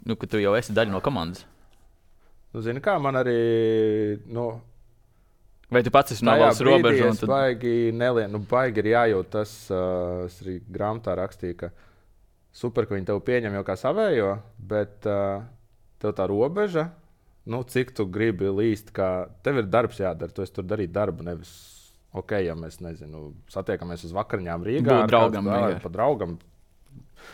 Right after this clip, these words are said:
Speaker 2: A, tur tu esi aizbraucis darīt darbu, un tu vienā brīdī, ja tu tur kaut kā to robežai pārkāp, nu, nav pat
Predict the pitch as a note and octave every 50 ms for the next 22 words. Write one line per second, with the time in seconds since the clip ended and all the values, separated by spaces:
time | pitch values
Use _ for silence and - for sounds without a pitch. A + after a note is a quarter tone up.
0 | - - - - _ _ - _ - - - - D3 D#3+ E3+ D#3 C#3 B2+ C#3 C#3+
1 | D3 C3 B2+ A2+ G#2+ B2+ C3 C#3 A#2+ G2 G2+ G2 F#2+ F2+ F2+ E2+ F2+ F#2 F#2 F2
2 | - G#2+ G2 G2 A2 C#3 C#3+ A#2+ G2+ G2 F2+ - A#2+ A#2+ G#2 F#2 G2 F#2+ F#2 -
3 | - - - G2 - - A2 G#2+ G2+ - A2+ G#2+ F#2 - - - - - - -
4 | _ _ _ - - - - - - - - - - _ _ - - - - -
5 | - - - - - - A#2 G#2+ G#2+ A2+ C3 C3+ A2+ A2+ G2+ G#2+ G2+ - - B2+
6 | D3+ G3 A#3 A#3 - C#3+ A2+ G2+ - B2 B2 A#2+ A#2 A#2+ B2 A#2 C#3 D#3 D3 -
7 | - A2